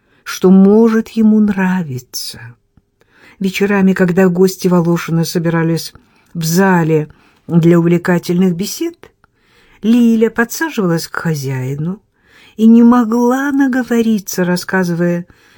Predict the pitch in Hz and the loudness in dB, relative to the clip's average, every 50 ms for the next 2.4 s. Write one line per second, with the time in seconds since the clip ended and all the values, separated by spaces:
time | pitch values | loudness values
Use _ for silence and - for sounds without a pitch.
0 | _ - - - - 214 208 202 196 196 202 196 190 190 185 180 180 175 - - | _ -10 -10 -6 -2 0 0 2 2 2 4 4 6 6 6 6 4 4 2 -2
1 | - - 180 175 170 165 156 - - - 165 160 165 165 156 151 175 190 208 226 | -4 -2 0 0 0 0 -2 -6 -4 -4 -2 0 0 0 0 2 2 2 2 2
2 | 247 247 240 226 254 254 254 | 2 0 0 -2 -2 -6 -6